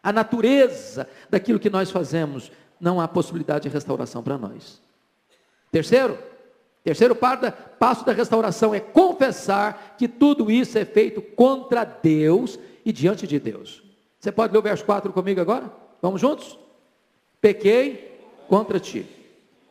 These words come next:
contra ti somente. E fiz o que é mal perante os teus olhos, de maneira que serás tido por justo no teu falar, por no teu julgar." Aí você pergunta, "Mas contra quem Davi pecou afinal?" Primeiro,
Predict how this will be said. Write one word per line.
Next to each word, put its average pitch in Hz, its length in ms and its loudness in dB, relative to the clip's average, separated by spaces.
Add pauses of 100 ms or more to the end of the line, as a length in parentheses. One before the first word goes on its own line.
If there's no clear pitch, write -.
(340)
contra 165 340 0
ti 151 160 -8
somente. 117 640 -12 (760)
E - 60 -8
fiz 175 220 -2
o 185 80 -2
que 220 80 2
é - 40 6
mal 214 300 0
perante 135 320 -6
os 123 80 -6
teus 127 240 -4
olhos, - 500 -8 (640)
de 143 120 -2
maneira 180 320 0
que 196 80 -6
serás 165 320 -2
tido - 240 0
por 143 160 -2
justo 220 340 2
no 208 80 0
teu 185 160 0
falar, 185 540 -4 (1080)
por 185 160 4
no 160 100 -8
teu 147 200 -4
julgar." 117 280 -10 (120)
Aí 262 120 0
você 277 240 -2
pergunta, 226 360 0
"Mas 233 160 -6
contra 339 420 -4
quem 254 300 -6
Davi 196 200 -2
pecou 190 320 -2
afinal?" 139 460 -8 (1900)
Primeiro, 233 400 2